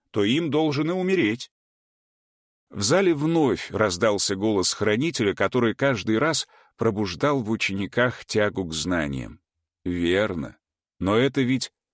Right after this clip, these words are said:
социальные установки, а значит, мудрости в них немного. В действительности, если мы подключаемся к разным эгрегорам,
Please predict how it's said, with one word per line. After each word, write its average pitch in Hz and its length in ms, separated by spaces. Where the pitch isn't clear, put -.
социальные 135 1040
установки, 117 800
а 107 140
значит, 139 500
мудрости 139 680
в 87 120
них 82 400
немного. 98 680
В 90 160
действительности, 101 960
если 104 360
мы 104 120
подключаемся 104 960
к - 100
разным 98 480
эгрегорам, 107 600